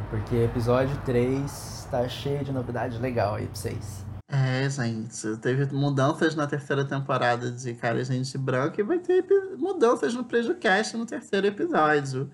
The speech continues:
Speaker 1: Tem que escutar o episódio três pra poder descobrir qual é a coincidência.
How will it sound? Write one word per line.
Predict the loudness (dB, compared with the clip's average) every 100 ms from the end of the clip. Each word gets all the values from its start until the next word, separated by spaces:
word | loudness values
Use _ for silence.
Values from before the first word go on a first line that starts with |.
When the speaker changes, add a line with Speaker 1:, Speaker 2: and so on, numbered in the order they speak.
| -2 2
Speaker 1:
Tem | 2
que |
escutar | 2 2 6
o | 8
episódio | 6 6 6 6 2
três | 2 2
pra | 0
poder | -4 -2 -2
descobrir | -2 -4 -4 -2
qual | -2
é | -2
a | -4
coincidência. | -6 -6 -6 -8